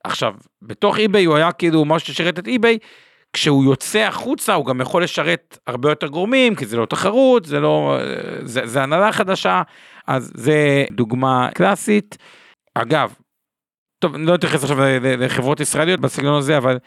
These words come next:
זה שני דברים שהיה ראוי, אה, לציין. כלומר, חברות שממכפילים זולים, או שהם זול קיצוני,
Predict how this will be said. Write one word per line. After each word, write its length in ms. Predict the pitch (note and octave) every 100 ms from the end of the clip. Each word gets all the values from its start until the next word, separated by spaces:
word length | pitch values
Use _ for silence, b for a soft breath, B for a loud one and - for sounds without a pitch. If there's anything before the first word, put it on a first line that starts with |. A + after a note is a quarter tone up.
| b b b b
זה 140 | B2 C#3+
שני 200 | E3 G3
דברים 260 | F3+ F#3+
שהיה 260 | E3+ D#3 D#3
ראוי, 480 | C#3+ C#3+ C#3+ D3 D3+ -
אה, 80 | B2+
לציין. 460 | A#2+ - B2 A2 F#2
כלומר, 240 | - G#2+
חברות 480 | - B2 A2 E3+ G#3
שממכפילים 680 | F3+ D3 C3+ C3 C3+ D#3 C#3
זולים, 460 | G#2+ B2 A#2+ F#2+ F#2 _ b b b b b b -
או 120 | F3
שהם 220 | - F#3+
זול 260 | B2 D#3+ D#3+
קיצוני, 580 | - B2 - B2 B2